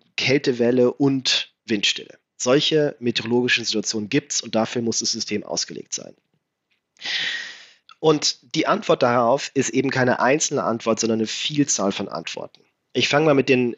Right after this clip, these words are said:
mit den wichtigen und offensichtlichen an. Auf der einen Seite brauchen wir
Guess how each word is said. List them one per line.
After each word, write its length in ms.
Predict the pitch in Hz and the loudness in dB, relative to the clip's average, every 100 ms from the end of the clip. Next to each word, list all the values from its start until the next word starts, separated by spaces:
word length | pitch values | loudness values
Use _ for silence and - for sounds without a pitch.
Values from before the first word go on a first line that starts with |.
| - | -4
mit 160 | 117 | 0
den 140 | 117 110 | 0 0
wichtigen 340 | 120 127 117 | -2 0 0
und 40 | |
offensichtlichen 640 | 107 104 104 101 - - - | -2 -2 -4 -4 -4 -8 -8
an. 220 | - 73 | -12 -12
Auf 140 | - - | -10 -6
der 120 | 104 | 0
einen 220 | 127 165 | 2 2
Seite 520 | 151 139 143 143 139 _ | 2 2 2 2 2 _
brauchen 440 | 113 117 135 151 127 | 0 2 2 0 -4
wir 360 | 139 165 180 | 2 2 0